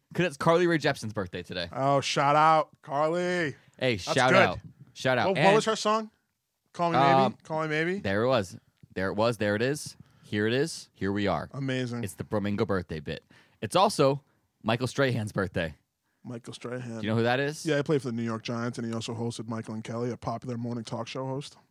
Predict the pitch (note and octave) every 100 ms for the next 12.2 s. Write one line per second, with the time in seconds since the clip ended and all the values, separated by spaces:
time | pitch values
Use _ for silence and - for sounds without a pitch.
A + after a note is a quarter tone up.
0 | - G#2+ D#3 A#2 F#2 A#2 A#2+ F#2 B2 D#4+
1 | _ - D3 - - - - - - -
2 | - G#4 C#4+ F#3+ E3+ E3 D3+ D#3 C#3 C#3
3 | C3 C#3+ B2+ - - G4+ - G4+ - A#4
4 | - G4 - A3 G3+ B3 B3+ B3+ E4+ F#4
5 | _ - - C#4 - _ _ - - E3
6 | D#3 D#3 G#3 - B3 G#3+ - F#3 G2+ -
7 | _ _ _ - F#3 F3 D#3+ B2+ D3 B2+
8 | A#2+ G#2+ D3 C#3 D3 B2+ - F3+ G#3 G#3
9 | F3 C#3+ G#2+ D#3 F3 F3 B2+ G#2+ C3+ D3+
10 | E3+ G2+ F2+ E2+ F#2+ C3 _ - E3+ D#3+
11 | D#3+ C#3+ D3 D3 C#3 B2 - _ - D3
12 | B2 -